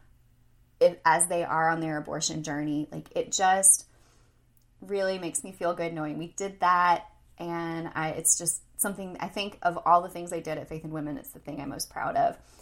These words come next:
And I'll just make another quick pitch here for abortionswelcome dot org. I hope our listeners share it with your people, follow and engage with the Abortions Welcome Instagram account, because the more you engage, the more it comes up in people's algorithms and all of that. So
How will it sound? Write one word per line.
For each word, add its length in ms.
And 100
I'll 120
just 160
make 160
another 260
quick 320
pitch 240
here 220
for 220
abortionswelcome 640
dot 240
org. 400
I 60
hope 140
our 120
listeners 540
share 340
it 60
with 120
your 100
people, 880
follow 440
and 180
engage 500
with 260
the 100
Abortions 480
Welcome 420
Instagram 540
account, 400
because 280
the 40
more 160
you 140
engage, 580
the 80
more 220
it 160
comes 240
up 120
in 80
people's 360
algorithms 640
and 140
all 180
of 100
that. 460
So 220